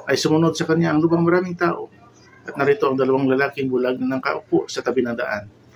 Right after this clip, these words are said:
Pagkarinig nilang nagdaraan si Jesus, ay nagsisigaw,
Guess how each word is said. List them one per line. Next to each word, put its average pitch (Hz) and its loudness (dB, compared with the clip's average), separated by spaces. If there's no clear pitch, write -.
Pagkarinig 131 0
nilang 180 2
nagdaraan 170 0
si 131 -6
Jesus, 131 -4
ay 135 -6
nagsisigaw, 170 -4